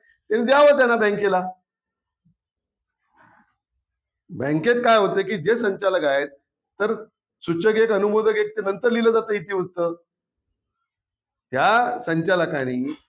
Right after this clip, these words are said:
अशा प्रकारचं लिहून द्यायला पाहिजे की माझा याच्यात संबंध नाही म्हणून, तर त्याच्यातनं सुटतील.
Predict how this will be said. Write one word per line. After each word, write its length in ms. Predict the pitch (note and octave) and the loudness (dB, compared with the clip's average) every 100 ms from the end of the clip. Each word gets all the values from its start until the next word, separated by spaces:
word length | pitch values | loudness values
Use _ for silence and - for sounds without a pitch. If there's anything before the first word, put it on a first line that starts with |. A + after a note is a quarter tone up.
| _ _ - | _ _ -8
अशा 280 | C#3 F3 A3 | -6 -2 -2
प्रकारचं 420 | G3 D3+ F3 A3+ | -2 -4 -2 -2
लिहून 220 | A3+ C#4+ | 0 2
द्यायला 240 | C#4 C4 B3+ | 4 4 4
पाहिजे 400 | A#3 G#3 G3+ G3+ | 2 2 0 -2
की 160 | G3+ | -4
माझा 220 | G3 G3 | -2 0
याच्यात 180 | G3+ G3+ | -2 -2
संबंध 300 | F#3+ F#3 F3 | -6 -4 -4
नाही 120 | E3+ | -2
म्हणून, 240 | D3 C#3+ C#3+ | -2 -4 -8
तर 340 | _ _ A#3 | _ _ -2
त्याच्यातनं 360 | B3+ B3+ B3 B3+ | 0 0 -2 -2
सुटतील. 440 | B3+ A#3 G#3+ G#3+ | -4 -4 -4 -4